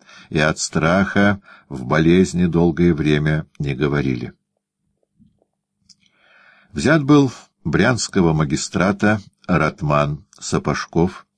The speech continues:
выборный к таможенным сборам Григорий Коростин, подьячий, закованные в тяжёлые кандалы и держались более трёх недель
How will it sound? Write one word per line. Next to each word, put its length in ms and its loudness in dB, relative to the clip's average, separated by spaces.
выборный 720 2
к 120 -18
таможенным 840 -2
сборам 540 -2
Григорий 560 -2
Коростин, 680 -4
подьячий, 800 2
закованные 760 2
в 120 -8
тяжёлые 500 0
кандалы 640 0
и 240 4
держались 580 0
более 360 4
трёх 360 0
недель 480 2